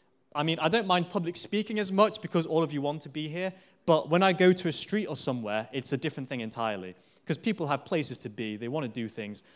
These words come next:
I don't wanna be there and offer them something to take. You face so much rejection in flyering. And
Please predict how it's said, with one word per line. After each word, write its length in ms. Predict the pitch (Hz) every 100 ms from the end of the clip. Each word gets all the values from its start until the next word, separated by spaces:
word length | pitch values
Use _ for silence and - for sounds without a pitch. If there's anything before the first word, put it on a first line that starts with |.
| _ -
I 120 | 165
don't 100 | 175
wanna 140 | 160
be 160 | 143 139
there 160 | 127 123
and 80 | 127
offer 220 | 131 -
them 260 | 123 110 110
something 500 | - 135 123 117 107
to 200 | - 107 101 -
take. 360 | - 104 - _ _ _
You 120 | 160 160
face 240 | 175 147
so 260 | - - 196
much 220 | 170 -
rejection 400 | 131 135 - 113
in 80 | 107
flyering. 460 | 120 110 104 101 - _ - _ _
And 360 | 151 160 160